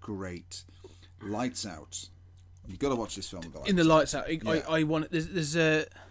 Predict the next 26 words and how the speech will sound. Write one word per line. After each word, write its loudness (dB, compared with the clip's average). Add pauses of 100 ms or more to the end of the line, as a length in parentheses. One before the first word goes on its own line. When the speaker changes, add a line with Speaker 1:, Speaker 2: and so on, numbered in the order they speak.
(500)
Speaker 1:
I 0
see. -6
I've -2
got, -2
um, -6 (1200)
see, -6
I, -6
I, -6
I -4
watched -4
this -6
film -14 (800)
recently, -8 (640)
c-, -20
'cause -8
I -8
mentioned -12
it -12
in -12
my -14
list, -18
and -12
I -8
watched -8
it -12
recently, -12